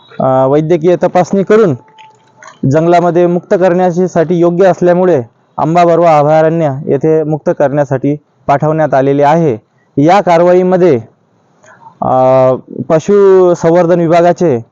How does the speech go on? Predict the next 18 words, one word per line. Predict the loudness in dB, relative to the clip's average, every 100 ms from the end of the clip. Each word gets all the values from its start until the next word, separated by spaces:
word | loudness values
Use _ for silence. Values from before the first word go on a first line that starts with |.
| _ _ -4
डॉक्टर | -4 -2 -4
गजानन | -2 0 0 0 0
जाधव, | 0 2 2 0 -6 _ _ _ _ -20 -20 _ 0
त्यानंतर | 0 2 0 0
बुलढाणा | 0 0 2 2 2 2 2 2 2 0 -2
शहर | 0 0
पोलीस | 0 0 0
स्टेशनचे, | -2 -2 0 -2 0 -2 -4 _ _ _ _ _ _
अ, | -4 0 -2
ठाणेदार | -2 -4 0 0 0 -4 _ _ _ _ _ -8
श्री | -4 0
नरेंद्र | 0 0 0
ठाकरे | -2 -4 0 0 -2 -6 _ _ _ _ -4
यांचे | -2 -2
मोलाचे | -2 0 0 0 -2
सहकार्य | -2 -2 0 2
लाभले | 0 0 0
आहे. | 0